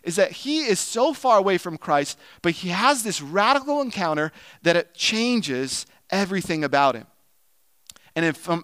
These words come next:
and from that moment on, he's super passionate. So what, everything and anything he's doing, he's always about advancing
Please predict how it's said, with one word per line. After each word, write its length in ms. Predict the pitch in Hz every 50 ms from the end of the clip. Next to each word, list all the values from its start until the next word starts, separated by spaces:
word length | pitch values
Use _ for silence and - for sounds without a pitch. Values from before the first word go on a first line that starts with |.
| -
and 120 | - 170 160
from 160 | - 185 180
that 240 | 185 202 208 202 208
moment 300 | 202 196 202 202 196 180
on, 260 | 175 185 214 262 262 _ _ _ - - _
he's 180 | - 214 214 190
super 560 | - - - - 240 254 254 240 - 202 180
passionate. 640 | - - 196 185 180 175 151 - - 127 117 113 - _ _ _ _ _ _ _ _ _ _ _ _ _ _ -
So 140 | - - 202
what, 340 | 180 170 190 190 - _ _ -
everything 680 | 202 208 233 240 240 247 233 - - 226 233 233 233 - - - -
and 140 | - 156 160 -
anything 520 | - 220 233 233 220 - 233 220 226 226
he's 220 | 196 - 196 170 147
doing, 460 | - 208 220 226 240 262 294 294 269 _ - - - -
he's 220 | - 190 180 - - -
always 480 | 190 196 214 226 233 233 233 240 226 - - -
about 500 | 175 160 - 175 170 180 180 - _ _
advancing 840 | - 165 143 127 123 - 180 185 196 196 - - 202 196 196 196 185